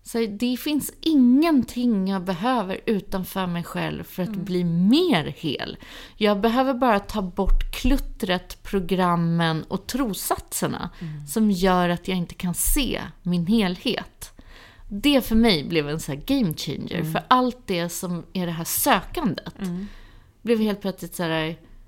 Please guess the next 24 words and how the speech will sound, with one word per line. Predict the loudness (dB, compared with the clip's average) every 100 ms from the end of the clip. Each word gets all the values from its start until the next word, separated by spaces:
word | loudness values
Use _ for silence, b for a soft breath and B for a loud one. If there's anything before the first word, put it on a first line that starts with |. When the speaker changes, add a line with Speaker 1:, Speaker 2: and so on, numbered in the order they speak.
| b
Speaker 1:
helt | -12 -4
menlösa. | 0 2 2 2 0 0 -2 -6 -2
Speaker 2:
Mm. | -2 -2 -8 b b b b b
Speaker 1:
Men | -4 0
om | 0
jag | 0 -2
istället | -2 0 0 2 -2 -6
tappar | -8 -8 -6 -6 -6 -4
in | 2 4 4 0 -2
i | -2 -4 -12 -8
och | -8 -6
tittar | -10 -8 -8
på | -6 -6 -6
sant, | -6 -6 -6 -10 -8
vad | -4
är | -4 -4
det |
som | -6 -8
står | -8 -8 -6 -6 -6
i |
vägen | -6 0 2 4 0 -4 -8
för | -8 -10 -10 -10 -16 -18 b b b b b b -14
den | -6 -2 -2 -4 -6
känslan | -2 0 0 -2 -4 -4 -4